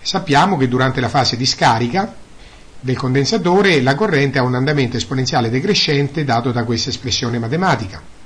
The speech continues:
cioè parte dal valore iniziale massimo, I zero, e scende progressivamente a zero in un tempo caratteristico dato dalla costante tempo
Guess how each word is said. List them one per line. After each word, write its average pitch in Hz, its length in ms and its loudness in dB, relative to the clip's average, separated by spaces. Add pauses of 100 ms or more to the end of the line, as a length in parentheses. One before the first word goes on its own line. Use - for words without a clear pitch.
(340)
cioè 135 200 0
parte 147 380 4
dal 123 140 0
valore 131 300 2
iniziale 123 520 0
massimo, 139 560 0
I 120 140 0
zero, 127 500 -2 (640)
e 220 100 4
scende 160 440 2
progressivamente 151 760 0
a 196 60 0
zero 180 600 2
in 139 120 0
un 139 140 0
tempo 135 260 -2
caratteristico 139 760 0
dato 123 240 0
dalla 113 220 -2
costante 120 400 -6
tempo 117 500 -2